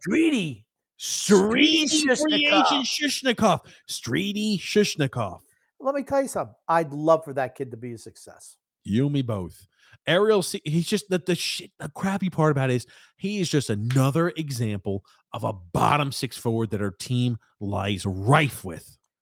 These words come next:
Speaker 2: I tell you, that's the issue, Grump. Um, Ariel C says Tavares is overpaid, in my opinion.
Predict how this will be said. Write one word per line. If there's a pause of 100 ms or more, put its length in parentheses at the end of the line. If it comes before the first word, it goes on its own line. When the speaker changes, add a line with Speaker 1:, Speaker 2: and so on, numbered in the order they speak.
(260)
Speaker 2:
I
tell
you,
that's
the
issue,
Grump. (680)
Um, (280)
Ariel
C
says
Tavares
is
overpaid,
in
my
opinion.